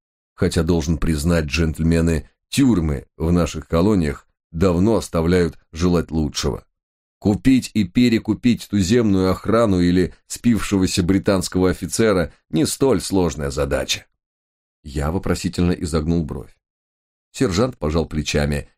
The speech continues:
виновато улыбнувшись, словно разделяя чувство стыда своего начальника. Об этом не принято говорить в приличном обществе, но все мы честно признаёмся хотя бы сами себе, британцы — одна из самых продажных наций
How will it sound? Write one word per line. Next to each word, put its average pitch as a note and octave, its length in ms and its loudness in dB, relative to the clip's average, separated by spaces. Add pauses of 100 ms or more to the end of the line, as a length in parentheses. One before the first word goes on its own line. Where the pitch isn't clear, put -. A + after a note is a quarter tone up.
виновато E2 460 0
улыбнувшись, E2 680 0
словно F2 560 0 (140)
разделяя G2+ 640 0
чувство F#2+ 420 -4
стыда E2 440 -2
своего D#2 440 -4
начальника. - 680 -8 (1040)
Об F#2+ 160 0
этом B2+ 260 0
не B2+ 100 0
принято B2+ 420 0
говорить G2+ 360 0
в - 60 -20
приличном F#2+ 480 -2
обществе, - 640 -4 (280)
но F2+ 160 2
все C3+ 380 0
мы A2+ 160 2
честно G2 480 -2
признаёмся E2+ 800 0
хотя D2+ 300 -2
бы D#2 100 -2
сами D#2 320 -2
себе, D#2+ 480 0 (200)
британцы — F#2+ 920 -2 (200)
одна G2 320 2
из G2 140 0
самых G#2+ 440 0
продажных G2+ 840 0
наций G2 580 0